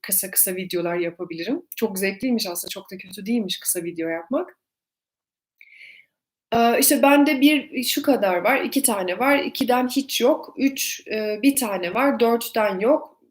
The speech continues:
atıyorum şu an, işte beşten yok, altıdan iki tane var, yedi tane, işte üç tane var, sekizden bir tane var, dokuzdan hiç yok.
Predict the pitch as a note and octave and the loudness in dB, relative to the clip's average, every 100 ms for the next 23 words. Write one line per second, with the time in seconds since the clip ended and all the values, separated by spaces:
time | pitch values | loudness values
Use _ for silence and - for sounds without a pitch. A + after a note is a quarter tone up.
0 | _ - G3 - A#3 G3 F3 - F#3+ A#3+ | _ -6 -2 0 0 -2 -4 -6 -2 -2
1 | C#4 - G#3+ G3+ A#3 B3 - G#3 G3 F#3+ | -2 -4 -4 0 2 2 0 -2 -2 0
2 | C#4 - - _ _ - A#3 A#3 A#3 A3 | 0 -2 -12 _ _ 2 2 2 0 -2
3 | A3 - G#3 F#3 F3+ G3 B3 C4+ A3+ A3 | -2 -6 -4 -4 -4 -2 0 0 0 -6
4 | - G3+ G3 - - - A#3 A3 - F3+ | -8 -8 -8 -10 -10 -8 -8 -8 -8 -10
5 | E3+ F3 A#3+ C4 A3 A3+ G3 G#3 G3+ G#3+ | -10 -4 2 2 2 -4 -4 -4 -6 -8
6 | F#3+ E3+ G3 B3 A3 G3 G3 A#3+ G#3 - | -8 -8 -4 -4 -4 -6 -4 -2 -2 -8
7 | D3+ D3 | -12 -14